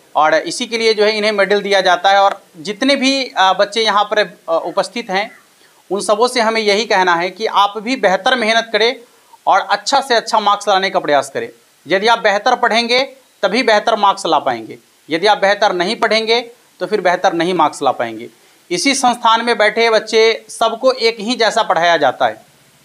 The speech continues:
सबको एक ही जैसा पढ़ाया जाता है, फिर उसमें से दस बच्चे ही, अ, sorry, छः बच्चे ना, छः बच्चे ही पचास में से पचास क्यों नहीं, क्यों लाए,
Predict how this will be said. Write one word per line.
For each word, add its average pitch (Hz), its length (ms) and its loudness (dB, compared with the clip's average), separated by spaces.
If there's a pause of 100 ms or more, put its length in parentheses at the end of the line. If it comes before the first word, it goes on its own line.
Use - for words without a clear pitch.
(120)
सबको 240 340 0
एक 233 180 0
ही 262 60 -2
जैसा 220 240 0
पढ़ाया 160 280 2
जाता 139 240 0
है, 151 60 0
फिर 247 340 -4 (340)
उसमें 247 320 -2
से 247 500 0 (280)
दस 247 280 0
बच्चे 233 300 -2
ही, 240 420 -4
अ, 151 80 -4
sorry, 139 280 -2 (500)
छः 220 160 0
बच्चे 208 260 -2
ना, 151 220 0 (420)
छः 247 180 2
बच्चे 254 240 0
ही 254 100 0
पचास 226 400 0
में 233 100 -6
से 233 100 -2
पचास 214 320 -2
क्यों 190 160 -4
नहीं, 151 220 -2
क्यों 240 380 -2
लाए, 117 240 2